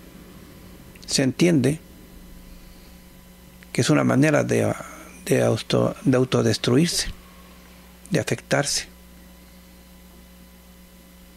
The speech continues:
Bueno, si vamos a estadísticas, es bueno considerarlas.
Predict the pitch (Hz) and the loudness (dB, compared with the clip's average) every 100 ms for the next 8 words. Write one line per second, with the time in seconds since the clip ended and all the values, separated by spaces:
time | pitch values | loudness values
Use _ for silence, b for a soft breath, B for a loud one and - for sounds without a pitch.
0 | - - - - - 135 147 - - - | -20 -20 -20 -20 -4 -4 -4 -12 -20 -18
1 | - B B B B B B - - - | -18 B B B B B B -20 -20 -4
2 | 135 131 139 139 - 151 147 - 160 185 | 0 2 2 0 0 2 2 2 0 0
3 | 160 120 123 123 - 123 120 107 139 165 | 0 0 2 0 0 0 2 2 2 0
4 | 120 - | -4 -6